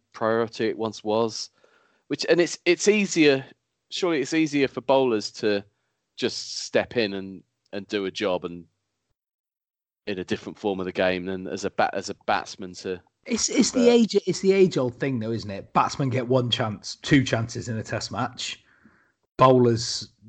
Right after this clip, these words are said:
Speaker 2: get over after over after over, and you know,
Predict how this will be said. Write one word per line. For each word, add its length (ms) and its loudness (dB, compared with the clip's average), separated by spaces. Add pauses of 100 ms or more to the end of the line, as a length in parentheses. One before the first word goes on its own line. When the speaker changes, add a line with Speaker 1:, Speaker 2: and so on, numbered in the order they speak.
(200)
Speaker 2:
get 360 -4
over 300 6
after 280 0
over 260 0
after 280 -6
over, 520 -4 (1200)
and 340 -4 (220)
you 100 -6
know, 160 -4